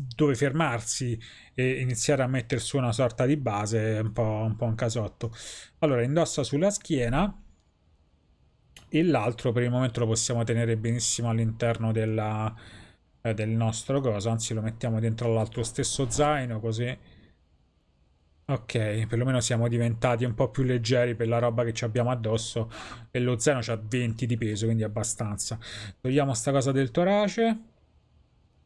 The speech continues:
E lo rifacciamo di nuovo con lo straccio.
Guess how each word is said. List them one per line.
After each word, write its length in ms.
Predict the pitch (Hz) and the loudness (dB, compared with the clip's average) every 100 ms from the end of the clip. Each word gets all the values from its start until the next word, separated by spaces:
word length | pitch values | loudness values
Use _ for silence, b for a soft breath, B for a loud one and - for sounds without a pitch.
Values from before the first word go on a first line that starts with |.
| _ _ _ _ _ _ _ _ _ _ _ _ _ _ _ _ _ | _ _ _ _ _ _ _ _ _ _ _ _ _ _ _ _ _
E 280 | - 110 104 | -6 -4 -2
lo 300 | 104 110 107 | -4 -4 -4
rifacciamo 580 | 104 123 113 - 113 110 | -4 -6 -4 -4 -2 0
di 60 | |
nuovo 180 | 113 110 | 0 0
con 80 | 110 | 0
lo 80 | 127 | -2
straccio. 880 | - 175 180 170 - - 190 180 | -2 2 2 2 -2 0 0 -2